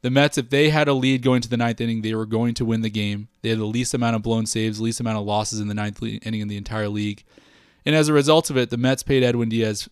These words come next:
a five-year, hundred million dollar contract, which he extremely rightfully deserved. So that sort of player isn't replaceable. That sort of guy, that sort of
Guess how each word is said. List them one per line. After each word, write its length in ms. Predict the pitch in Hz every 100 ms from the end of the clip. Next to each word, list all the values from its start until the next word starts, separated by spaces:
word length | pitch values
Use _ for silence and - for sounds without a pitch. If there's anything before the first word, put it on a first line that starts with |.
| -
a 120 | 110
five-year, 520 | - 120 120 117 113
hundred 340 | 104 123 120 110
million 220 | 104 104
dollar 200 | 101 98
contract, 480 | - 104 101 104 104
which 160 | 104
he 100 | 117
extremely 920 | 104 - - _ _ - 175 170 135
rightfully 360 | 110 101 - 101
deserved. 400 | - - - - _ _ _ _ _ _ _ _ _
So 480 | - 160 151 135 - _ _ _ _
that 360 | 131 156 180 156
sort 160 | 202
of 100 | 151
player 300 | 147 156 156
isn't 340 | 113 135 131 113
replaceable. 640 | - 113 117 - - - _ _ _ _ _ _ _ _ _ -
That 180 | 135 -
sort 180 | 160
of 140 | 156 117
guy, 440 | 123 135 135 123
that 160 | 120 123
sort 300 | - 131 131
of 340 | 127 113 117